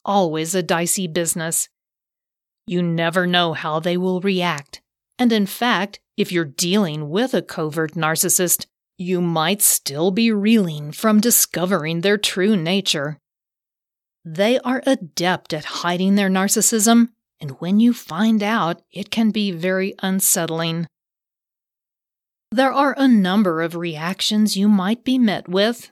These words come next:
including narcissistic rage, devaluation, bullying, and even a cruel discard.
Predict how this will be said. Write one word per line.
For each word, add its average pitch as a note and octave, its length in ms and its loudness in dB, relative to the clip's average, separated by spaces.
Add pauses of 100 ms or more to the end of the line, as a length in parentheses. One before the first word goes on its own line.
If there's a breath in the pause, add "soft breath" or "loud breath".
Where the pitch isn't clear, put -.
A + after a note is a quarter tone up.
(100)
including G3+ 600 -2
narcissistic G3+ 840 0
rage, F3+ 440 0 (420)
devaluation, F#3 1080 0 (360)
bullying, D3+ 580 -2 (160)
and G#3 200 0 (100)
even F#3 340 -2
a F3 80 -4
cruel F3+ 580 -4
discard. E3 720 -4